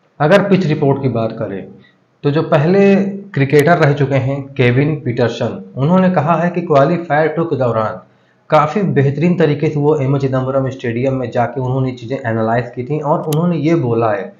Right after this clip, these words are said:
कि जो surface है वो काफ़ी मतलब sleepy सा है, वो surface मतलब आज bowler के लिए काफ़ी बेहतरीन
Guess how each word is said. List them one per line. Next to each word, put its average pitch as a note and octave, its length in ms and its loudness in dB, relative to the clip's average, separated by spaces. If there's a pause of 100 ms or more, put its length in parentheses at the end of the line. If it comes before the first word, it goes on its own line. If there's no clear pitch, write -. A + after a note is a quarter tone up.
(320)
कि F#3+ 80 2
जो F#3+ 140 6
surface D#3+ 800 2
है F#2+ 280 -2 (400)
वो G3+ 360 4
काफ़ी E3+ 500 2
मतलब G3+ 400 2
sleepy F#3+ 640 -2
सा B2 140 2
है, G2+ 160 0
वो A#2 140 -2
surface F#3 540 2
मतलब F#3+ 420 2
आज E3+ 260 6 (100)
bowler C#3 380 4
के D#3+ 160 0
लिए D3+ 220 0
काफ़ी C#3+ 340 -2
बेहतरीन C3 640 -2